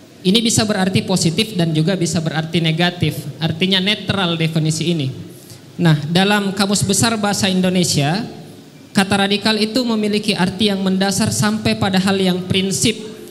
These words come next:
sikap politik amat keras menuntut perubahan, undang-undang pemerintahan yang maju dalam berpikir dan bertindak.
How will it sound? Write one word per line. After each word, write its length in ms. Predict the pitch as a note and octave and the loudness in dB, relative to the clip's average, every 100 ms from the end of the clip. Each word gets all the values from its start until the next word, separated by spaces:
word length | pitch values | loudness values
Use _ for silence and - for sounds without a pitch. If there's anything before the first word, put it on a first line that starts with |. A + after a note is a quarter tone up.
| - | -12
sikap 560 | - - A3+ G#3+ G3+ - | -4 0 0 0 -2 0
politik 480 | F#3 F3 F3+ A#3 | 0 0 0 -4
amat 320 | - F3+ E3+ F3 | -2 0 0 0
keras 320 | E3 E3 F#3 - | 0 0 0 0
menuntut 560 | E3+ G#3 A3+ A3 A3 | 0 0 -2 -4 -2
perubahan, 800 | G3+ F3 D#3+ D3+ C#3+ E3+ A#3 A#3+ - - - | -2 0 0 0 2 0 -2 -8 -12 -18 -14
undang-undang 800 | - F#3 F3+ F3 E3 E3 G3 G#3+ | 0 2 4 2 2 2 0 0
pemerintahan 960 | F#3 F3 E3+ D#3+ E3 D#3+ G3+ G#3+ G3 D#3+ | 0 2 0 0 0 0 0 -2 -6 0
yang 160 | E3+ E3+ | 2 2
maju 320 | E3 E3 D#3 G3+ | 2 2 2 2
dalam 320 | F3 F3+ F3 | 0 0 0
berpikir 480 | D#3 D#3 D#3+ F3+ F3 | 0 0 0 0 0
dan 240 | D3+ D3 | 0 -2
bertindak. 560 | C#3 - D#3 D3 C3+ | -4 -2 -2 0 -2